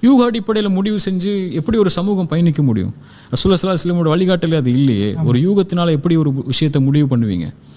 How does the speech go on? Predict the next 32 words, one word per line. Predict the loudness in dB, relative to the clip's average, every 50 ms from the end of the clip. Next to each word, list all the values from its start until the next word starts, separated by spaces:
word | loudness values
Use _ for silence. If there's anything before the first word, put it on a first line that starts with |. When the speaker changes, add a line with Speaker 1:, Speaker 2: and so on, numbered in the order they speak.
| -20 -20 -20 -20 -20 -14 -10
Speaker 2:
பொதுவா | -4 0 2
ஒரு | 2 2 2 0
முஸ்லீமை | 0 -2 -2 -2 -2 -2 -2 -2
பார்த்தா | -2 -4 -2 -2
ஒரு | -2 -2 0
நல்லெண்ணம் | 0 0 2 2 2 2 2 2 0 0
தான் | 0 0 -2
வைக்கணும். | -2 -2 -2 -2 -2 0 0 -2 -2 -4
Speaker 1:
அதான | -4 -4 -2 -2 -2 -2
மார்க்கம் | -2 -4 -4 -4 -4 -4
சொல்ற | -4 -4 -4
Speaker 2:
கண்டிப்பா. | -2 -2
Speaker 1:
அளவீடு. | 0 0 0 0 0 0 -2 -4 -4 -6 -8 -6
நல்லெண்ணம் | -4 -2 0 0 2 2 2 2 2 0 0 -2 -2 -4 -4 -2
கொள்றது | 0 0 0 2 2 2 2 2
தான் | 0 -2 -2 -2
ஒரு, | 0 0 0 0 0
ஒரு | 0 2 2
விஷயத்தை | 2 0 0 -2 -2 0 0
நீங்க | 0 2 0 0 0 0
கேள்விப்படுறீங்கன்னா, | 0 0 -2 -2 -2 -4 -4 -2 -2 0 0 0 -2 -2
"ஃபதபையனு", | -4 -4 -4 -2 0 2 2 2 4 4 4 4 2 0 -2 -6
ஆராய்வு | -4 -4 -2 -2 0 0 -2 -2
செய்யுங்கள். | -2 -2 -4 -4 -4 -6 -8 -10 -14 -18 -20 -20 -20 -10 -4
அதான | -2 0 2 2
மார்க்கம் | 2 2 2 0 0 -2 -4 -4 -4
சொல்லுது. | -6 -4
Speaker 2:
கண்டிப்பா. | -2 -2 -2 -2 -2 0
Speaker 1:
நீங்களாக | 0 0 2 2 0 0
முடிவு | 0 0 -2 -2 -2 -2 -2 -2
பண்றது | 0 0 0
எப்படி? | 0 -2 -2 -2 -4 -4 -4